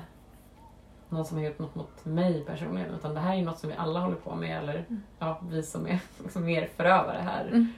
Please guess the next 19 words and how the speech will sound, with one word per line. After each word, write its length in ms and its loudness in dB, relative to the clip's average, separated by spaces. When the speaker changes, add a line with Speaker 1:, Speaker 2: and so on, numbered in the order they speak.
Speaker 1:
uppe 240 -2
i 120 4
högutsläppar 1000 0
och 60 0
högkonsumtionsländer, 1300 -2
så. 60 -12
Speaker 2:
Liksom 260 10
en 100 10
kollektiv 580 10
sorg 260 8
att 100 8
kliva 300 8
in 260 8
i 180 4
på 60 -2
något 180 -2
sätt. 360 0
Speaker 1:
Ja, 400 12
verkligen. 560 2